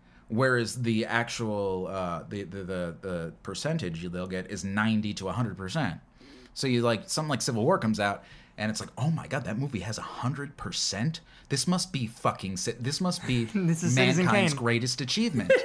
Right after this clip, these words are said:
Speaker 1: Um, and then you go and watch it, and you're like, "Yeah, it was good. It was fine."
Speaker 2: <clears throat>
Speaker 1: Um,
Speaker 2: Yeah, you know what the sad thing about that movie was?
Speaker 1: What?
Speaker 2: Uh,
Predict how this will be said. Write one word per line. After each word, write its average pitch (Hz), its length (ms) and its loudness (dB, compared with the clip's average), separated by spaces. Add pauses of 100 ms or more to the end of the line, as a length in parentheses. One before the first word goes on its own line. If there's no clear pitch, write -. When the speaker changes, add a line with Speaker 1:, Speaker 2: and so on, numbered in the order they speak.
(960)
Speaker 1:
Um, 127 540 4
and 131 140 2
then 156 160 2
you 139 60 0
go 147 120 4
and 147 100 2
watch 170 200 4
it, 143 40 -4
and 123 60 0
you're 123 80 2
like, 120 180 0 (460)
"Yeah, 311 120 -4
it 427 100 -4
was - 120 -6
good. 175 300 -2 (400)
It 175 60 -4
was 208 120 -4
fine." 117 480 0
Speaker 2:
<clears throat> - 80 -8 (340)
Speaker 1:
Um, 139 300 4
Speaker 2:
Yeah, 359 60 6
you 359 140 6
know 480 60 6
what 571 100 6
the 494 40 6
sad 165 300 4
thing 208 120 4
about 214 180 6
that 226 120 6
movie 233 240 4
was? 262 460 2 (460)
Speaker 1:
What? 85 280 -6 (400)
Speaker 2:
Uh, 170 220 6